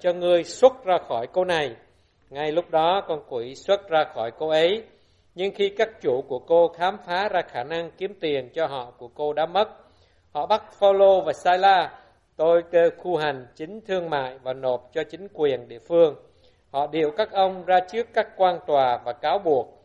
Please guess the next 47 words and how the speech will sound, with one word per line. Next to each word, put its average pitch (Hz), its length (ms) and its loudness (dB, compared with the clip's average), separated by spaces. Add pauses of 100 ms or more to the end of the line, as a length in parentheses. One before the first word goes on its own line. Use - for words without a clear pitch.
(280)
"Những 175 200 -8
người 190 160 2
này 147 300 -2
đã 160 100 2
làm 165 220 0
xáo 220 380 0
trộn 151 300 4
thành 143 140 -16
phố 175 260 -2
chúng 214 180 -12
ta. 180 340 2 (520)
Họ 143 220 2
là 147 100 0
những 190 260 -6
người 165 200 2
Do 170 140 0
Thái, 190 480 -2 (420)
đến 180 160 0 (100)
truyền 139 280 -6
bá 156 240 2
những 202 240 -10
tập 151 120 0 (160)
tục 139 280 -4
mà 127 80 -12
chúng 165 200 -16
ta 165 340 4
là 127 100 -4
công 160 280 -12
dân 160 200 -2
La 156 140 0
Mã 135 420 -10
không 180 260 -4
được 139 200 -8
phép 190 320 -4
chấp 196 240 -4
nhận 139 220 -8 (160)
hoặc 120 220 -14
làm 123 140 -10 (120)
theo." 147 340 0 (680)
Đám 180 220 -4
đông 190 340 4
cũng 196 160 -8
nổi 143 240 0
lên 180 320 6 (160)
hiệp 131 200 -6
với 175 140 0
họ, 131 300 -2